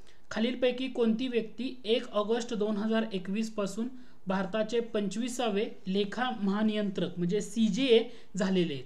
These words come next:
कोणती व्यक्ती आहे की जे भारताचे चु-, पंचवीसावे लेखा महानिरीक्षक आहेत? सोमा राय बर्मन, एम एल कुमावत, दीपक दास का के विजयकुमार? आता याचं correct answer काय आहे? पर्याय क्रमांक तीन आहे.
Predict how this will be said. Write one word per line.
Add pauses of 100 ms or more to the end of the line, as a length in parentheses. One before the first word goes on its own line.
(140)
कोणती
व्यक्ती
आहे (300)
की
जे
भारताचे
चु-,
पंचवीसावे
लेखा
महानिरीक्षक
आहेत? (680)
सोमा
राय
बर्मन, (840)
एम
एल
कुमावत,
दीपक
दास (360)
का
के
विजयकुमार? (260)
आता
याचं
correct
answer
काय
आहे? (320)
पर्याय
क्रमांक
तीन
आहे.